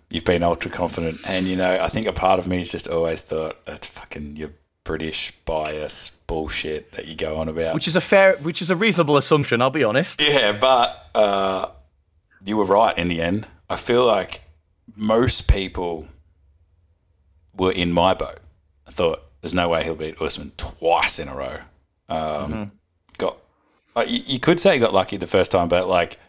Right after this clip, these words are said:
Speaker 1: it's not, it wasn't luck. It was a very clean,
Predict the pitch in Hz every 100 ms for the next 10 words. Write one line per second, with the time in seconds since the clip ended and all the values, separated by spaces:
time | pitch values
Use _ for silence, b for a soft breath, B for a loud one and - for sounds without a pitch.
0 | b - - 104 - 92 104 87 82 90
1 | 90 76 - 82 82 78 78 _ _ 92
2 | 90 80 - - 87 80 80 78